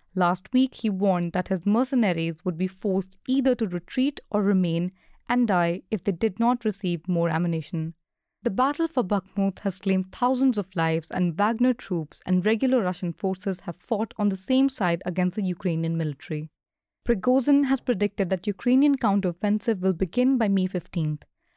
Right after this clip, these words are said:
and he appears to have hired an army general who was recently dismissed as logistics chief, Colonel General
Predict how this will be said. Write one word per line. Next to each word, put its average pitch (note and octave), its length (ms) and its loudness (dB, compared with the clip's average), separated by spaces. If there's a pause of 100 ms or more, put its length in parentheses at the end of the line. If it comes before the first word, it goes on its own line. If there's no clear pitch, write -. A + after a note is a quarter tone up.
(140)
and A#3+ 200 2
he A#3 80 4
appears D#4+ 420 2
to C4 140 0
have G#3 160 0
hired G#3 480 0
an G3 180 0
army B3+ 300 4
general F#3 400 0
who F3 140 -6
was F3 220 0
recently B3 440 0
dismissed F#3+ 680 -2
as F3 140 -2
logistics A3 580 -2 (100)
chief, E3+ 280 -4 (480)
Colonel G3 320 2
General F#3 480 2